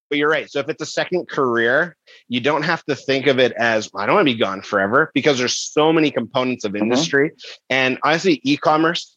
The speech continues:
Speaker 1: and distribution center models is booming, where
Speaker 2: Yep.
Speaker 1: it's like, well, major retailers are now realizing you actually make more money doing closer hauls 'cause you can get more done than just one truck being gone for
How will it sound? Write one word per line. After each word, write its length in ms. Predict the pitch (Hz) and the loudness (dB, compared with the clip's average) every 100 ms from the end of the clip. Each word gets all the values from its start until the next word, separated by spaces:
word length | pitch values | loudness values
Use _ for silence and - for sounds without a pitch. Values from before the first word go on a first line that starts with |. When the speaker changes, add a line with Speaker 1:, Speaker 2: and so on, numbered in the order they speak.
| _ | _
Speaker 1:
and 340 | 123 123 120 113 | -4 -2 -4 -2
distribution 640 | 151 - 131 139 - 151 | -4 -2 -2 -2 -2 -4
center 340 | - 147 143 143 | -2 -4 -2 0
models 460 | 135 143 160 151 - | 0 2 0 -2 -6
is 160 | 120 | -8
booming, 520 | 101 113 127 110 92 - | -4 0 0 0 -6 -4
where 420 | 123 127 123 110 | 0 2 2 2
Speaker 2:
Yep. 240 | 107 120 117 | 2 0 0
Speaker 1:
it's 180 | 110 - | -4 0
like, 260 | 135 113 _ _ - | 0 -2 _ _ -4
well, 340 | 120 139 147 _ 98 _ _ _ - | 0 0 0 _ -20 _ _ _ -12
major 460 | 127 131 170 165 147 | -8 -2 -2 0 0
retailers 500 | 156 160 170 170 143 | 0 0 -2 0 -2
are 120 | 135 | -2
now 160 | 139 131 | 0 0
realizing 640 | 127 143 147 156 160 139 | 0 0 0 -2 -6 -6
you 100 | 131 | -4
actually 300 | 147 - 143 | -4 -4 -4
make 240 | 135 147 - | -2 -4 -4
more 160 | 131 | -4
money 480 | 117 113 127 175 185 _ _ - | -4 -4 -2 -2 -4 _ _ -2
doing 220 | 131 127 | 0 0
closer 460 | - 127 135 - 156 | 0 0 2 0 2
hauls 380 | 160 151 104 | 2 2 0
'cause 120 | - 135 | -4 -6
you 120 | 127 | -2
can 80 | 139 | 0
get 180 | 156 | 0
more 160 | 160 160 | 2 0
done 400 | 143 147 131 120 123 | 2 2 0 -2 -4
than 120 | 127 | -4
just 160 | 127 | -4
one 220 | 120 131 139 | 0 0 0
truck 260 | 139 127 - | 0 0 -2
being 240 | 127 117 | -4 -2
gone 320 | 110 113 117 | -2 0 -2
for 260 | 113 110 | -2 -4